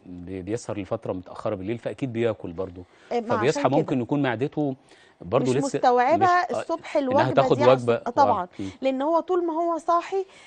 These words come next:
Speaker 2: بياكل بقى حاجات جانك فود،
Speaker 1: مم.
Speaker 2: سندوتشات، حاجات، الوقت المتأخر اللي بالليل اللي بياكله،
Speaker 1: مم.
Speaker 2: المعدة ما بتكونش ارتاحت، ما بتكونش هضمت
Speaker 1: ما بتكونش مستعدة
Speaker 2: الوجبات اللي
Speaker 1: لوجبة
Speaker 2: كلتها
Speaker 1: جديدة.
Speaker 2: قبل
Speaker 1: مم.
Speaker 2: كده طول اليوم،
Speaker 1: مم.
Speaker 2: فبياخد فترة قسط صغير من النوم،
Speaker 1: مم.
Speaker 2: يصحى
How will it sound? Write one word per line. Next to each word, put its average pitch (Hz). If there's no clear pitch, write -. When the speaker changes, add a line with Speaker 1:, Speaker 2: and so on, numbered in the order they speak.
Speaker 2:
بياكل 320
بقى 277
حاجات 302
جانك 277
فود، 311
Speaker 1:
مم. 302
Speaker 2:
سندوتشات، 277
حاجات، 285
الوقت 285
المتأخر 294
اللي 269
بالليل 247
اللي 285
بياكله، 302
Speaker 1:
مم. -
Speaker 2:
المعدة 302
ما 277
بتكونش 339
ارتاحت، 302
ما 254
بتكونش 302
هضمت 294
Speaker 1:
ما 185
بتكونش -
مستعدة -
Speaker 2:
الوجبات 254
اللي -
Speaker 1:
لوجبة 247
Speaker 2:
كلتها 311
Speaker 1:
جديدة. 320
Speaker 2:
قبل 240
Speaker 1:
مم. 285
Speaker 2:
كده 320
طول 330
اليوم، 302
Speaker 1:
مم. 415
Speaker 2:
فبياخد 277
فترة 427
قسط -
صغير 311
من 269
النوم، 262
Speaker 1:
مم. 254
Speaker 2:
يصحى 359